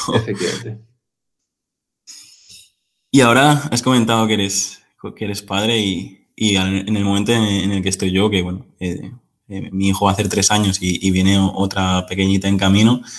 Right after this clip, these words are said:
Speaker 1: Guau, valiente,
Speaker 2: Eh,
Speaker 1: muy bien.
Speaker 2: ¿tú qué, qué, qué consejo le darías a,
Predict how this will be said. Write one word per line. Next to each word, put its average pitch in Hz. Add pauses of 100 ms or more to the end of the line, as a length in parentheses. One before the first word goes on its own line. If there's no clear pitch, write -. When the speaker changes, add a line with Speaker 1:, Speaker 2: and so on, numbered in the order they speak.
Speaker 1:
Guau, 117
valiente, 104
Speaker 2:
Eh, 95
Speaker 1:
muy 117
bien. 98 (240)
Speaker 2:
¿tú 123
qué, 123 (880)
qué, 120
qué 123
consejo 135
le 98
darías 98
a, 92